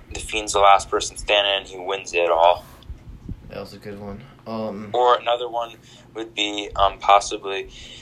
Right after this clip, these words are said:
Speaker 1: Fiend showing up, Randy Orton's in the ring with the Final Four,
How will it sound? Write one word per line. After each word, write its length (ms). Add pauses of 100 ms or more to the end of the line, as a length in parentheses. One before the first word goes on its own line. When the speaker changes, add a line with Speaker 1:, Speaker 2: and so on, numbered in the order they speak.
(160)
Speaker 1:
Fiend 300
showing 380
up, 280 (380)
Randy 320
Orton's 420
in 80
the 80
ring 180
with 80
the 60
Final 240
Four, 520